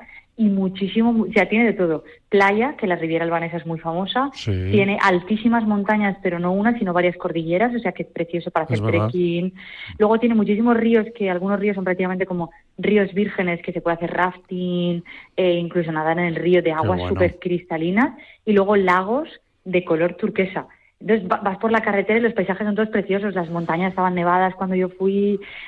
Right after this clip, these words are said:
Speaker 1: y luego los pequeños pueblos con encanto. Es un país que aún es muy rural, claro, porque aún se nota un poco, eh,
Speaker 2: Bueno, es
Speaker 1: la
Speaker 2: que tiene, tiene tres millones, si no me equivoco, ¿no? Tres millones de
Speaker 1: Un poquito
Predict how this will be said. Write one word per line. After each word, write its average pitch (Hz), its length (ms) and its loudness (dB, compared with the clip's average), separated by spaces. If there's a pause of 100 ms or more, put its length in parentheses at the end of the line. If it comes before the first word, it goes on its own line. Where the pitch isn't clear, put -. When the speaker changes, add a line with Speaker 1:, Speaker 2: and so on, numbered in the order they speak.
(160)
Speaker 1:
y 254 100 4
luego 190 180 6
los 185 100 2
pequeños 190 280 0
pueblos 190 240 -2
con 190 160 -2
encanto. 196 480 2
Es 226 60 2
un 240 80 2
país 254 160 4
que - 80 0
aún 208 100 0
es 214 100 0
muy 240 180 6
rural, 233 560 2 (360)
claro, 180 220 2
porque 165 140 -2
aún 160 100 -4
se 175 80 -8
nota 170 180 -2
un 160 80 -2
poco, 165 460 0
eh, 151 600 -6
Speaker 2:
Bueno, 147 180 2
es - 60 2
Speaker 1:
la 165 80 4
Speaker 2:
que 151 140 2
tiene, 165 200 4
tiene 135 340 -2
tres 120 580 0
millones, 110 420 -4
si 120 80 -6
no 110 60 -2
me 113 120 -2
equivoco, 120 280 -4
¿no? 185 140 -6
Tres 127 160 -2
millones 107 320 -2
de - 80 2
Speaker 1:
Un 185 100 2
poquito - 80 0